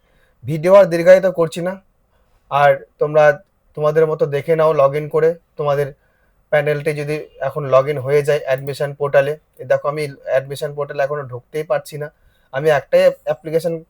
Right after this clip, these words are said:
করতে পেরেছিলাম বা অ্যাডমিশন পোর্টালে ঢুকতে পেরেছিলাম, তাও পেমেন্ট করতে গিয়ে পেমেন্টটা আটকে গেছি। আমি আর পরে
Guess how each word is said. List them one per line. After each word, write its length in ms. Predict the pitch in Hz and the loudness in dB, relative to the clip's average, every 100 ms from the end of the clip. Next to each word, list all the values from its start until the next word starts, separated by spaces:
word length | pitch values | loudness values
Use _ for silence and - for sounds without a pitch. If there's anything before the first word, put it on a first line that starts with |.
| _ | _
করতে 280 | 151 147 170 | -8 0 0
পেরেছিলাম 500 | 165 165 165 165 160 | 2 0 0 -2 2
বা 120 | 151 | 2
অ্যাডমিশন 540 | 135 135 139 147 160 156 | 2 0 -2 -4 -6 -4
পোর্টালে 240 | 160 156 | -6 -6
ঢুকতে 280 | 139 131 156 | -8 -8 -6
পেরেছিলাম, 380 | 156 151 165 175 | -4 -4 -4 -6
তাও 220 | 147 147 151 | 0 0 0
পেমেন্ট 300 | 139 147 147 | -6 -8 -8
করতে 260 | 147 143 151 | -12 -12 -12
গিয়ে 120 | 170 | -12
পেমেন্টটা 340 | 139 123 156 | -10 -8 -6
আটকে 220 | 147 - | -6 -8
গেছি। 280 | 104 104 - _ _ _ _ | -14 -14 -16 _ _ _ _
আমি 200 | 135 143 | -8 -4
আর 40 | 147 | -4
পরে 240 | 139 147 | -2 -4